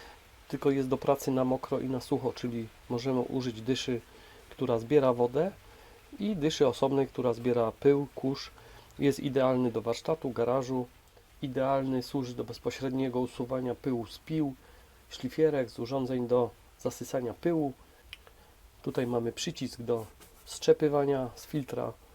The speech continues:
tego pyłu, korek spustowy na wodę, jeżeli będzie konieczność usuwania wody,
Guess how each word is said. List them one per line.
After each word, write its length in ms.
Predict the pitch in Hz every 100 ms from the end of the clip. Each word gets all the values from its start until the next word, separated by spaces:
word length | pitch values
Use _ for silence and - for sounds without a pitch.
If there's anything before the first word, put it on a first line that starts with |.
| - - - -
tego 180 | 110 113
pyłu, 400 | 175 190 180 170 - - - - _ - - -
korek 300 | 139 123 -
spustowy 600 | - - - 117 110 101 -
na 140 | 117 104
wodę, 340 | 131 135 127 117 - -
jeżeli 380 | 127 120 117 113 - - -
będzie 180 | 117 113
konieczność 500 | - 120 110 - 107
usuwania 520 | 117 - 117 110 107
wody, 300 | 110 139 135